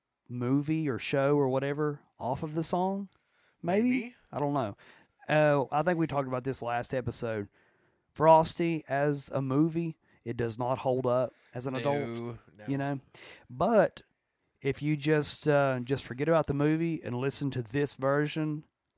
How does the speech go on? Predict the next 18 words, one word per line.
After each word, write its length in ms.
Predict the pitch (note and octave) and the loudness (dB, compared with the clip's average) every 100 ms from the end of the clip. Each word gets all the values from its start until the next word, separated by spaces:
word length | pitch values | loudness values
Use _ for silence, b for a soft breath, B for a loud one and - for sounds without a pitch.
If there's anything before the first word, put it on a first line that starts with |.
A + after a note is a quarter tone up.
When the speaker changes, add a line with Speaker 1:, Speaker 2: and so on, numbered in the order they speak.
| - | -14
Speaker 1:
of 120 | B2+ | -6
Frosty 360 | C#3+ C#3 C3 C#3 | -2 0 -2 -4
the 100 | A#2+ | -4
Snowman, 640 | D3 C#3 C#3 C#3 C#3 C3+ - _ b b b b b _ C3 | -4 -2 -2 -2 -4 -6 -12 _ b b b b b _ -4
I 40 | |
mean, 220 | B2+ A#2 | -2 -2
it's 140 | B2 A#2+ | -2 -4
a 60 | |
treat. 360 | - B2+ A2 - - | -4 -4 -4 -8 -12
It's 140 | A#2 | -8
Speaker 2:
Yeah. 60 | A2 | -2
Speaker 1:
good. 300 | A#2 G2 G2 _ - | -2 -2 -8 _ -14
It's 140 | G#2 | -8
very 200 | A2+ A2 | -4 -4
good. 200 | G2+ F2+ _ - - | -6 -12 _ -20 -20
Speaker 2:
You'll 160 | - C3+ | -8 -6
be 80 | A#2+ | -6
pleased. 400 | A2 F#2+ G2 | -10 -14 -16